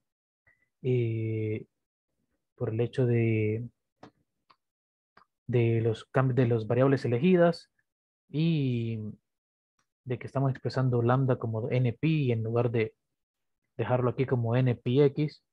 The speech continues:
Entonces hay varias cositas que se van simplificando. Pero al final de cuentas las fórmulas se pueden llegar de la misma forma a esto, solo adaptando un poco las constantes.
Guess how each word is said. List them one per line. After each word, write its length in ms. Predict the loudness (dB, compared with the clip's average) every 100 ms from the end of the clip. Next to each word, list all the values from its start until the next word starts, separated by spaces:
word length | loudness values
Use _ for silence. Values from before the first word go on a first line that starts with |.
| _ _ _ -14
Entonces 360 | -6 -4 0
hay 80 | 0
varias 220 | 2 2
cositas 300 | 0 -4 -4 -4
que 100 | -4
se 140 | 0
van 100 | 0
simplificando. 640 | -2 -4 -6 -6 -8 -8 _ _ _ _ _ _ _ _ _ _ _ _ _ _ _ _ _ _ _ _ _ _ _
Pero 160 | 2 4
al 60 | 4
final 200 | 4 2
de 100 | 4
cuentas 300 | 2 4 2
las 140 | 4
fórmulas 500 | 2 4 4 2 -2 _
se 100 | -14
pueden 260 | -6 -2 0
llegar 320 | 0 -2 -4 _ _ _ -10
de 100 | -4
la 160 | -2
misma 240 | -2 -2 -2
forma 380 | -2 0 -2
a 20 | -4
esto, 340 | -8 -16 _ _ _ _
solo 260 | -2 2
adaptando 420 | 2 2 2 2
un 80 | 0
poco 260 | 0 2 2
las 200 | 0 -2
constantes. 680 | -8 -6 -4 -6 -8 -20